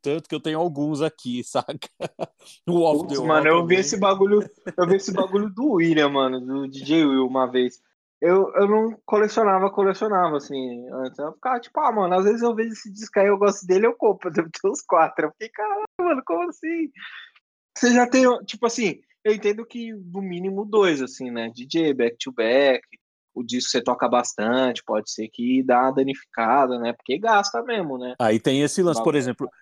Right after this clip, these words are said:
Speaker 1: mais
Speaker 2: gasta.
Speaker 1: recentemente eu, eu peguei um Lauryn Hill, né? O primeiro dela eu peguei novamente e, e tá aqui guardadinho. Esse eu só uso pra ouvir aqui em casa,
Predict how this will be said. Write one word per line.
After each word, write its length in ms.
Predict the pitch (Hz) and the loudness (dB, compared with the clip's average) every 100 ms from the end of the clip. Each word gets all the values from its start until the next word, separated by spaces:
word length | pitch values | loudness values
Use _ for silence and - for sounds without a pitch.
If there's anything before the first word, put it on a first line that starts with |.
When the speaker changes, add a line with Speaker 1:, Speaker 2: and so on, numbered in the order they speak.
| - | -6
Speaker 1:
mais 220 | 123 139 | -2 0
Speaker 2:
gasta. 100 | 127 | 0
Speaker 1:
recentemente 800 | 139 - 139 156 139 135 151 175 | -2 -2 -6 -6 -6 -6 -6 -4
eu, 120 | 165 - 151 | -4 -4 -4
eu 140 | 151 | -4
peguei 340 | 170 147 160 | -2 -2 -2
um 120 | 170 170 | -2 -2
Lauryn 380 | 160 185 180 | 0 0 -4
Hill, 300 | 143 156 190 _ _ _ _ _ _ | -4 -4 -4 _ _ _ _ _ _
né? 320 | 110 123 156 _ _ - | -8 -6 -6 _ _ -10
O 240 | 117 113 | -8 -8
primeiro 460 | - 127 123 127 131 | -8 -8 -4 -2 -2
dela 300 | 107 123 147 | -2 0 0
eu 60 | 151 | -2
peguei 320 | 156 135 151 | -6 -4 -4
novamente 440 | 156 170 165 165 _ _ | -2 -2 -4 -12 _ _
e, 180 | 156 165 | -12 -10
e 140 | 143 143 | -10 -6
tá 240 | 151 151 | -2 -2
aqui 220 | 156 - | -4 -8
guardadinho. 720 | 135 147 170 190 156 143 170 147 | -2 -2 0 -2 -4 -8 -8 -8
Esse 200 | 160 175 | -8 -10
eu 40 | |
só 180 | - 156 | -6 -6
uso 220 | 160 175 | -6 -10
pra 140 | - | -6
ouvir 260 | 185 170 185 | -4 -4 -6
aqui 180 | 175 196 | -8 -12
em 80 | 214 | -10
casa, 380 | 175 143 107 | -6 -6 -8